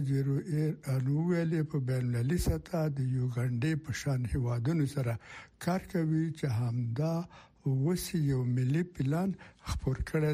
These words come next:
دی چې د سکل حجرې د ناروغۍ سره چال چلن کوي. زه فکر کوم واقعاً د یوګانډا پلان یو مهم پلان دی. دا یو خاص پلان دی. دا په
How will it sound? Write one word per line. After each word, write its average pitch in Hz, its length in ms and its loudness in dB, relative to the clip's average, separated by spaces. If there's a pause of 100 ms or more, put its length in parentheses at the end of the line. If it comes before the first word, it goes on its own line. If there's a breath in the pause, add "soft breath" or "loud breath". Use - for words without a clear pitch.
دی 143 180 2
چې - 160 -4
د 123 160 -2
سکل 156 340 -2 (100)
حجرې 123 340 -2 (100)
د - 20 -6 (140)
ناروغۍ 120 500 0
سره 165 160 0 (140)
چال 135 140 0 (100)
چلن 127 280 2 (120)
کوي. 127 200 -4 (840 loud breath)
زه 175 160 4
فکر 214 340 0
کوم 131 240 2 (520 loud breath)
واقعاً 190 420 0 (120)
د - 20 0 (140)
یوګانډا 135 560 0 (180)
پلان 160 420 0
یو 127 80 0 (160)
مهم 135 400 2
پلان 117 460 0
دی. - 100 -18 (1500 loud breath)
دا 202 100 2 (180)
یو 160 180 2
خاص 208 220 -2 (100)
پلان 127 380 0
دی. 113 100 -4 (640 soft breath)
دا 175 180 2
په 175 80 -2